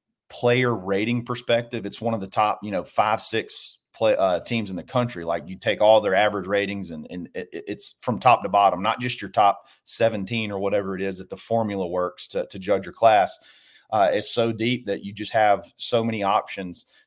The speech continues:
to choose from. So one guy that I think, I, I don't know if he'll be an impact this year, but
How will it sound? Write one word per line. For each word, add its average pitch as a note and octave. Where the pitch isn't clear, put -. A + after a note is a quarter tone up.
to F#2+
choose B2
from. G#2
So -
one D3+
guy C3
that A2+
I A#2
think, A#2
I, B2
I C#3
don't C3+
know C3
if B2
he'll A#2
be A#2
an F#2+
impact G#2+
this G2+
year, A#2+
but F#2+